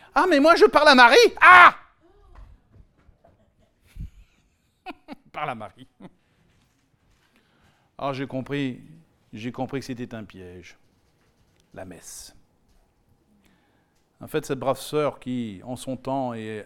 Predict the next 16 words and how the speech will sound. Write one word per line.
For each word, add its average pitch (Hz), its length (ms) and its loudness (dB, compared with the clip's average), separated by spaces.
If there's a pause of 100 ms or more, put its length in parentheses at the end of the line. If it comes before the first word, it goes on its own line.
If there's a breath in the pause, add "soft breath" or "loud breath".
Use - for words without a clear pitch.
elle 113 80 -14
était 113 340 -14
peut-être 113 300 -18
catholique, 120 580 -14 (300)
priait 120 260 -12
la 117 140 -8
Vierge 120 300 -10
comme 113 160 -14
moi 120 120 -10
on 120 40 -10
m'avait 113 260 -10
appris 110 240 -16
qu'il 104 100 -20
fallait 107 220 -16
le 98 60 -20
faire, 120 320 -18